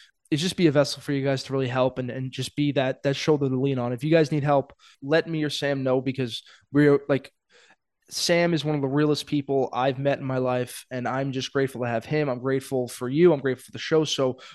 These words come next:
whatever I can do to help you and whoever's starting, more than happy to do so.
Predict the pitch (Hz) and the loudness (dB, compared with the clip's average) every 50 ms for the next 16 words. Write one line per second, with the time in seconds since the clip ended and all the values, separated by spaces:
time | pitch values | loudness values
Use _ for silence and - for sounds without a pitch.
0 | - - 147 151 165 175 170 185 180 160 - 147 156 147 - 151 143 147 139 143 | -8 0 4 6 6 6 6 4 2 2 2 2 0 0 -2 -4 -4 -2 -2 -2
1 | 135 139 139 135 - 143 151 156 151 143 - - 147 147 147 147 139 - _ - | 0 0 -2 -2 -2 -4 -2 -2 -2 -2 -2 -2 -2 -2 -2 -4 -6 -8 _ -20
2 | - 135 - 151 147 131 143 - - - 135 127 113 123 120 117 - 147 139 135 | -14 -2 2 2 2 2 2 -2 2 2 2 2 2 0 -6 -8 -8 -6 -4 -2
3 | 139 135 131 123 123 117 - - 117 113 117 113 110 - 107 104 | -2 -2 -4 -2 -2 -4 -4 -4 -12 -10 -8 -8 -8 -8 -10 -12